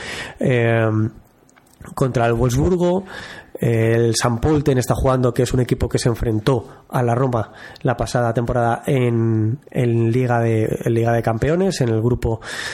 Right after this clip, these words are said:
de la Liga de Campeones. Hay un United P S G, que es, eh, un partido muy, muy importante. También está el Benfica, que es muy buen equipo. El Slavia de Praga jugó contra la Roma y también, eh, en la pasada temporada y está disputando esta eliminatoria,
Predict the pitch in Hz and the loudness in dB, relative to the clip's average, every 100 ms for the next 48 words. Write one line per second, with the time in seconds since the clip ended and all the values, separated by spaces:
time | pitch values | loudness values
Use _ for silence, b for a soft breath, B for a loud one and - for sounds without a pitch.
0 | B 127 117 120 120 117 117 139 135 139 | B -2 0 2 0 0 -2 0 -2 -2
1 | - 131 147 143 127 127 127 131 127 - | -4 -2 0 0 0 0 0 0 -2 -2
2 | 117 - 113 147 160 - B B B B | -6 -2 0 2 0 -2 B B B B
3 | - 117 104 - - 117 113 117 135 117 | -4 -2 -2 -4 0 2 4 2 2 2
4 | 113 - 120 117 113 110 110 - - - | 0 0 0 0 2 2 0 -4 -12 -8
5 | 165 139 131 120 120 117 110 110 139 143 | -2 0 0 0 2 0 0 -2 -2 -2
6 | 139 151 147 B B B B - 117 123 | 0 -2 -2 B B B B -2 0 0
7 | - 120 117 107 143 143 - 113 127 117 | 0 0 0 -2 0 0 -2 0 0 2
8 | 113 110 151 147 139 117 131 127 127 117 | 2 2 0 0 0 0 0 0 2 0
9 | 135 135 120 110 127 127 127 120 120 117 | 0 0 0 0 0 0 0 0 0 2
10 | 117 135 113 - B B B - 120 117 | 0 0 -2 -6 B B B -4 -2 0
11 | 113 123 120 120 - 127 120 113 107 - | 0 2 2 2 0 2 0 0 -2 0
12 | 123 117 117 113 120 135 123 - 131 110 | 2 2 0 0 0 0 0 -2 -2 0
13 | 127 120 117 131 120 117 113 110 123 117 | 0 0 -2 -2 -2 0 0 0 -2 0
14 | 113 120 123 143 147 | 0 0 0 0 0